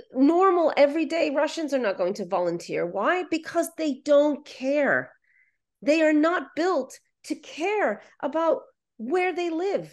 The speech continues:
They just want to make sure that they have money in their pocket. They don't care about the country that they live in. It's funny, when my par-, <laughs> when my parents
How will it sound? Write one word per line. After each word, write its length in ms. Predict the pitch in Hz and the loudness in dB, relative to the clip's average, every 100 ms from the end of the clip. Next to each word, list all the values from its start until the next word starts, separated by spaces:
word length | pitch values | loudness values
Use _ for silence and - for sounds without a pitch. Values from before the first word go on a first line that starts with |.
| _ _ _ - | _ _ _ 0
They 160 | 294 | 0
just 260 | 349 381 320 | 0 -6 -4
want 280 | 277 330 320 | -4 -4 -4
to 100 | 302 | -2
make 160 | 285 | -2
sure 160 | 285 302 | -2 -4
that 120 | 277 | -2
they 100 | 269 | 0
have 140 | 269 233 | 0 0
money 260 | 254 277 | -2 -2
in 80 | 233 | -2
their 100 | 160 | -2
pocket. 460 | - 143 - - - | -4 -8 -8 -12 -2
They 200 | 220 220 | 0 2
don't 280 | 247 285 269 | 2 2 0
care 320 | 254 254 247 | -4 -2 0
about 280 | 202 208 - | -2 -4 -4
the 80 | 185 | -10
country 400 | - 208 208 190 | -8 -6 -2 -2
that 160 | 175 | 0
they 140 | 175 180 | 0 2
live 260 | 214 190 | 0 -2
in. 180 | - - - _ _ _ _ _ - | -8 -16 -20 _ _ _ _ _ -4
It's 200 | 214 - | -4 -2
funny, 300 | 240 220 - | 2 2 2
when 180 | 226 254 | 0 2
my 140 | 277 | 0
par-, 460 | 277 233 220 - - | -2 -12 -10 -8 -6
<laughs> 80 | |
when 200 | - 226 233 | -4 -4 -2
my 80 | 247 | -4
parents 600 | 247 208 185 165 - | -2 -2 -2 -4 -8